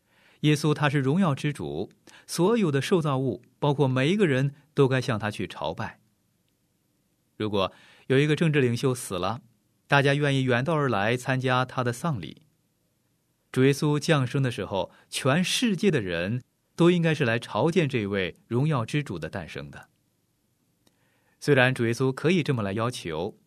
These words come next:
但是他把荣耀就放在一边儿。那么现在，主耶稣要回到天上了，要回到他的荣耀里了。好，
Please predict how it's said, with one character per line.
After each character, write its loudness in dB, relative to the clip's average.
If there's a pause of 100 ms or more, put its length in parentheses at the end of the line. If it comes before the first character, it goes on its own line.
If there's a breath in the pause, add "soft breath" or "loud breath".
但 -4
是 -2 (180 loud breath)
他 0
把 4
荣 0
耀 0 (160 loud breath)
就 -2
放 -4
在 -6
一 -6
边 -4
儿。 -8 (1300)
那 -2
么 -6
现 -4
在， -2 (300 soft breath)
主 0
耶 8
稣 0
要 0
回 -2
到 0
天 -2
上 0
了， -4 (240 soft breath)
要 0
回 0
到 0
他 -4
的 -6
荣 -6
耀 -6
里 -14
了。 -18 (1800)
好， -4